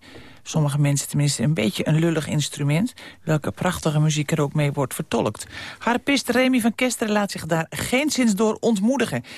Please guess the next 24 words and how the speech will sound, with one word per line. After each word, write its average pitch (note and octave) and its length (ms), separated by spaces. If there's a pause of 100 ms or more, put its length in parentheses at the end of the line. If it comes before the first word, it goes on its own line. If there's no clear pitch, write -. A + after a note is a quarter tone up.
(120)
Twee A#3+ 220
jaar A3+ 100
geleden G3+ 340
organiseerde E3 520
hij D#3+ 160
in D#3 80
Utrecht D3+ 300
het D3+ 100
eerste C#3+ 500
Dutch G#3+ 340
Harp F3 480
Festival... D3 640 (360)
inclusief A#3+ 720
internationaal F#3 800
concours. E3 540 (340)
En D3+ 340
dat C#3 280
wordt A2 220 (220)
komende A#3+ 340
week D3+ 220
wegens D3 400
doorslaand E3+ 680
succes - 520
herhaald. C#3+ 520